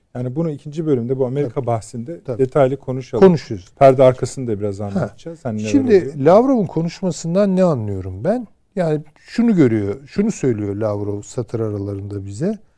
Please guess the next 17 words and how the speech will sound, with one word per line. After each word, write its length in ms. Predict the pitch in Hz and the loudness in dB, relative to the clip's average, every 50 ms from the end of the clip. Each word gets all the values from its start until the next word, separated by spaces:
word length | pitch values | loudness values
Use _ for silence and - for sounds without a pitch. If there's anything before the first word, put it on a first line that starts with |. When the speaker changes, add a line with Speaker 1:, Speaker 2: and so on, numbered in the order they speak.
| _ _ _ _ _ _ _ _ _ _ _ _ _ _ _ _ _ _ - | _ _ _ _ _ _ _ _ _ _ _ _ _ _ _ _ _ _ -6
Speaker 2:
Valla 340 | 135 147 175 170 151 131 135 | 0 2 4 4 4 4 4
artık 480 | 165 170 175 160 - - 175 - - - | 2 0 -2 -2 -4 -8 -10 -10 -8 -4
bu 200 | 160 170 160 151 | -4 -2 0 2
bölge 520 | 156 151 147 135 123 120 156 180 180 - - _ | 2 2 2 0 0 -2 -2 -2 -2 -6 -6 _
eski 640 | 156 135 - - - - - - 202 202 196 185 - _ _ _ _ _ _ _ _ _ _ _ _ _ _ _ _ 143 | -6 -6 -4 -6 -12 -14 -8 -6 -4 -4 -4 -6 -10 _ _ _ _ _ _ _ _ _ _ _ _ _ _ _ _ _
ya 180 | 131 123 117 113 | -8 -8 -4 -2
da 260 | 113 107 104 98 - _ _ _ _ _ _ _ - | -2 -4 -4 -6 -10 _ _ _ _ _ _ _ 0
Thatch-, 920 | - 175 170 - - - 139 - 139 135 135 131 127 127 123 123 120 113 | 2 2 2 0 -4 -10 -12 -12 -8 -4 -4 -2 -2 -2 -2 -4 -6 -6
e, 40 | 110 | -8
şey, 280 | - - 156 147 139 | -8 -6 -6 -6 -6
Trump 400 | 143 - - 165 185 196 190 - | -6 -4 -2 0 0 0 -2 -2
dönemindeki 760 | - 143 131 123 117 113 113 113 110 107 107 104 - 156 143 | -2 -2 0 0 -2 -4 -6 -6 -6 -8 -10 -8 -8 -10 -6
gibi, 400 | 123 117 110 101 117 143 196 208 - _ _ _ _ _ _ _ _ _ _ _ _ _ _ _ _ _ _ _ _ | -4 -4 -2 2 2 2 2 0 -4 _ _ _ _ _ _ _ _ _ _ _ _ _ _ _ _ _ _ _ _
e, 80 | 135 135 131 127 127 123 123 120 113 113 110 110 107 107 104 - - | -4 -2 0 2 2 2 0 0 -2 -2 -4 -6 -8 -10 -12 -6 -4
ele 200 | 165 156 175 196 | -2 0 0 0
alınamaz. 880 | 165 156 139 143 147 143 120 98 82 78 - _ _ - - - - _ _ _ _ _ _ _ _ _ _ _ _ _ _ _ _ _ _ _ _ _ _ _ _ _ _ _ _ _ _ _ _ _ _ _ _ _ _ _ _ _ _ _ _ _ | -2 -2 -4 -4 -4 -4 -6 -6 -8 -12 -18 _ _ -20 -20 -20 -20 _ _ _ _ _ _ _ _ _ _ _ _ _ _ _ _ _ _ _ _ _ _ _ _ _ _ _ _ _ _ _ _ _ _ _ _ _ _ _ _ _ _ _ _ _
Yani 140 | 127 110 | -20 -20